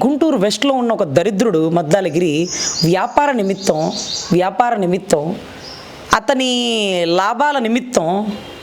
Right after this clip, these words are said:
వైసీపీతో కలిసిపోయాడు. అప్పుడు కూడా కేశినేని గారి స్టాండ్ కదలలేదండి. దీని అర్థం ఏంటంటే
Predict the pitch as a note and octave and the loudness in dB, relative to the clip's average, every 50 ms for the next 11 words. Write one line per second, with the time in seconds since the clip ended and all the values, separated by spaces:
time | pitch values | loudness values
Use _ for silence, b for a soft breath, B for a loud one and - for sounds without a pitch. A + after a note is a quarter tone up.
0 | - - F#3 G3+ G3 G3+ A3 F#3+ - F3 - G3+ G3+ F#3 F3 D3+ - - - D#3+ | -2 0 0 0 2 0 0 0 0 0 0 0 0 0 0 0 -2 0 0 0
1 | D3 C3+ C3+ - - B B B B B B B - - F3 E3+ - - D#4 D4+ | 0 -2 -8 -12 -14 B B B B B B B -4 -2 -2 -2 2 2 2 2
2 | C4 D4+ D4+ D4 C4+ B3+ B3+ - B3 B3+ B3 B3+ B3+ B3 A#3+ A3 A3+ G#3+ G#3 - | 4 2 2 2 0 0 -2 -2 -2 -2 0 2 2 2 2 2 2 0 -2 -2
3 | - F#3+ F#3 G#3+ G#3+ G#3 F3+ D#3+ F#3 G3+ G#3 G3 D#3+ D3+ C#3 C3+ D#3+ E3 - - | -2 -2 -2 -2 0 0 0 0 2 0 0 0 0 0 -2 -2 -2 -4 -8 -10
4 | - - - - - - - - - - - - - - - - - - - - | -12 -12 -12 -12 -12 -12 -12 -10 -10 -10 -10 -12 -12 -12 -12 -12 -10 -10 -8 -8
5 | - - - - F#3 D#4+ E4 C#4+ A3 G#3 G3+ D4+ F4+ F4+ E4+ D4+ C#4 D4 C#4 C4+ | -10 -6 -4 0 0 2 2 0 -2 0 0 0 2 2 0 0 0 0 0 0
6 | A#3+ D#4+ E4 D4+ C#4 C4 C4 C4+ C4 | 2 2 2 4 2 2 0 0 -4